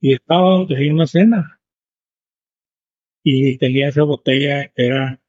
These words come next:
un vino buenísimo que había traído y había invitado a unos amigos, porque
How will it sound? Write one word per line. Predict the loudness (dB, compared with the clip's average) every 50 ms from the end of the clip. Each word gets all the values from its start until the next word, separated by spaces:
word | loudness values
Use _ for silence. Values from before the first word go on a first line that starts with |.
| _ _
un | -2 0 2 2
vino | 2 2 2 0 -2 -4 -8 _
buenísimo | -6 -2 0 0 2 2 2 0 0 0 0 0 0 -2 -4
que | _ -14 -16 -16 -20 _ _ _ _ _ _ _ _ _
había | -4 0 0 0 0 0
traído | 0 0 0 2 2 2 2 2 2 2 2
y | 2 0
había | 0 -2 -2 -2 0
invitado | 0 0 -2 -2 -2 _ -2 0 0 0 -2 -4 -6 -10 -14 _ _ _ _ _ _ _ _ _ _
a | -8 -4
unos | 0 0 0 2 2 0
amigos, | 2 2 2 2 2 2 0 -2 -2 -6 -10 _ _ _ _ _ _ _ _ _ _ _ _
porque | -10 -10 -4 -4 -4 -4 -4